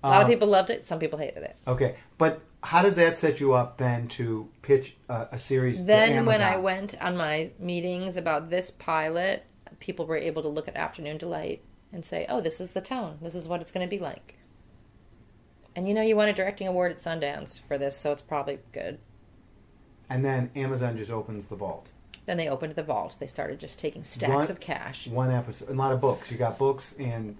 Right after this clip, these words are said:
Speaker 2: uh, pl-, uh, discounts on appliances.
Speaker 1: Paper towels.
Speaker 2: Yeah.
Speaker 1: I get, they have everything, basically. I just get paid in,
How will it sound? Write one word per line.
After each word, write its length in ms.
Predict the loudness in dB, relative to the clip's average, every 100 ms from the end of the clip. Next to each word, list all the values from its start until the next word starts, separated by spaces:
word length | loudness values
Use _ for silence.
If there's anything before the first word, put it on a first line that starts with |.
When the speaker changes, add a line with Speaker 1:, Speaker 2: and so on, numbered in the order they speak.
| -8
Speaker 2:
uh, 120 | -8
pl-, 180 | -8 -8
uh, 120 | -6 -6 -4
discounts 420 | -4 -2 -2 -2
on 120 | -4
appliances. 320 | -4 -4 -2 -2
Speaker 1:
Paper 140 | -2
towels. 560 | 4 4 4 0 -6 4
Speaker 2:
Yeah. 200 | 4 4 -8 -20 -20 -20 -20
Speaker 1:
I 40 | -10
get, 280 | -6 -8 -10 -20 -20 -8
they 120 | 2
have 100 | 8
everything, 400 | 8 8 2 -2
basically. 300 | -2 -4 0
I 40 | -2
just 140 | -2
get 140 | -6 -4
paid 200 | -4 -4
in, 220 | -8